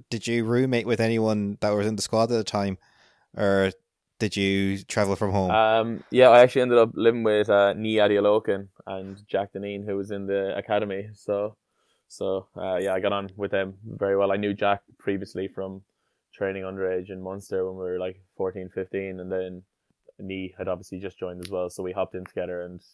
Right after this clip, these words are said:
Speaker 2: Ní's obviously a top lad too, so yeah, we got on well, and it was a great year.
Speaker 1: That year then in twenty sixteen, I was watching back the final yesterday.
Speaker 2: I
Speaker 1: That
Speaker 2: think we all
Speaker 1: was
Speaker 2: were, yeah.
Speaker 1: <laughs> Yeah, well, it's Saturday, sorry. That was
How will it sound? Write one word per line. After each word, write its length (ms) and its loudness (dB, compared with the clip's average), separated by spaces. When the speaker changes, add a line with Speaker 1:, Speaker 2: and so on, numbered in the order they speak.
Speaker 2:
Ní's 240 -14
obviously 300 -10
a 60 -8
top 240 -8
lad 240 -8
too, 220 -8
so 280 -10
yeah, 240 -6
we 100 -6
got 140 -4
on 100 -8
well, 240 -2
and 160 -12
it 80 -14
was 100 -16
a 20 -20
great 220 -4
year. 180 -6
Speaker 1:
That 200 0
year 200 0
then 320 0
in 500 -4
twenty 280 -2
sixteen, 680 -4
I 120 -2
was 120 0
watching 280 0
back 160 -2
the 60 -6
final 500 -2
yesterday. 680 -2
Speaker 2:
I 40 -20
Speaker 1:
That 180 0
Speaker 2:
think 140 -8
we 60 -4
all 100 2
Speaker 1:
was 140 -2
Speaker 2:
were, 120 -2
yeah. 220 -4
Speaker 1:
<laughs> 360 0
Yeah, 120 0
well, 120 0
it's 180 -6
Saturday, 340 -2
sorry. 300 -6
That 200 4
was 420 0